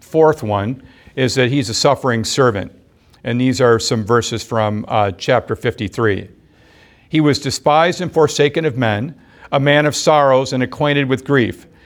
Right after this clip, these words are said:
And like one from whom men hide their face, he was despised, and we did not esteem him. But he was pierced through our transgressions. He was crushed for our iniquities. The chast-,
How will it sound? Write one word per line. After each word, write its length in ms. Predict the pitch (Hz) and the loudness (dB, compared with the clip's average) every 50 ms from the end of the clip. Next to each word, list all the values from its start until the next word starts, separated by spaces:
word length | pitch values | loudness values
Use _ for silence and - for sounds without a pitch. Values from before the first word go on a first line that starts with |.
| - - | -10 -4
And 140 | 131 131 139 | -2 0 2
like 240 | 139 143 139 139 135 | 2 2 0 0 0
one 480 | 135 151 165 175 185 196 185 190 - - - - _ _ | 2 2 2 2 2 -2 -4 -6 -12 -18 -20 -20 _ _
from 240 | - 147 135 131 131 | 0 0 2 2 2
whom 340 | 143 165 160 156 151 143 139 | 0 0 0 0 0 0 2
men 200 | 147 151 151 151 | 2 2 2 2
hide 320 | 139 - 151 151 151 143 | 0 0 2 2 2 2
their 120 | 139 147 | 2 2
face, 420 | 139 - - 160 131 113 104 107 - | 2 2 2 2 2 2 2 -2 -4
he 100 | - 131 | -6 -6
was 160 | 120 120 - | -4 -6 -6
despised, 720 | - 127 - - - - 156 143 120 107 104 98 - - - - - - - | -6 -8 -8 -4 0 2 2 4 4 2 0 -2 -6 -10 -16 -20 -20 -12 -8
and 100 | 117 117 | -4 -2
we 100 | 113 123 | -2 0
did 140 | 117 127 127 | 0 0 0
not 180 | 123 127 123 117 | 0 0 0 0
esteem 440 | 117 - - - 151 147 147 131 | 0 -2 -4 -4 -4 -2 -2 -2
him. 320 | 120 110 101 95 95 - - _ _ _ _ _ _ _ _ _ _ _ - _ _ - | -2 -2 -2 -4 -6 -12 -18 _ _ _ _ _ _ _ _ _ _ _ -20 _ _ 0
But 100 | 135 139 | 2 2
he 80 | 139 | 2
was 160 | 131 131 123 | 2 0 0
pierced 460 | - - - 170 185 196 202 196 - - | -2 -2 0 4 4 4 4 2 -2 -2
through 160 | 160 156 147 | 2 4 4
our 140 | 151 156 156 | 4 4 2
transgressions. 960 | - - 170 175 170 156 - - 139 123 110 - - 104 101 107 110 - - _ _ _ _ _ | 0 -2 -2 0 -2 -2 0 0 2 2 2 0 -4 -8 -8 -8 -10 -12 -16 _ _ _ _ _
He 80 | - 139 | -6 -2
was 200 | 135 131 120 - | -2 -2 -2 -2
crushed 480 | - - - - 202 170 139 - - - | -6 -6 0 2 2 2 2 0 -4 -2
for 180 | - 135 131 | 0 2 4
our 180 | 127 127 131 131 | 4 4 2 2
iniquities. 640 | 131 131 131 - 127 113 107 98 - - - - - _ _ - - - _ - | 0 -2 -2 -2 -2 -2 -2 -2 -4 -6 -8 -10 -12 _ _ -20 -20 -18 _ -6
The 80 | 135 | -6
chast-, 680 | - - - 156 156 143 - - - - _ _ - - | -4 0 0 2 2 0 0 -6 -12 -20 _ _ -20 -20